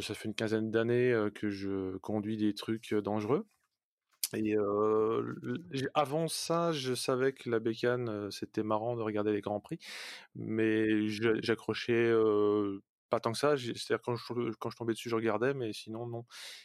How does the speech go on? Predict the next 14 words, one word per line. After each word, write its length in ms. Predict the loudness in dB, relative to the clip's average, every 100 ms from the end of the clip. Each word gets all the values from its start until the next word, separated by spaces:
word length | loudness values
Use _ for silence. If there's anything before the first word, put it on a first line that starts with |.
| _ 0
Et 140 | 0
puis, 220 | 2 2
euh, 220 | 4 4
à 40 | 4
partir 260 | 0 0
du 60 | 0
moment 140 | 2
où 60 | 0
j'ai 160 | -2 -2
conduit 280 | -4 -4
ces 140 | -6 -2
machins-là, 500 | -2 -2 2 2 2 2 0
<laughs> 200 | 0 -2
j'ai, 300 | -4 -6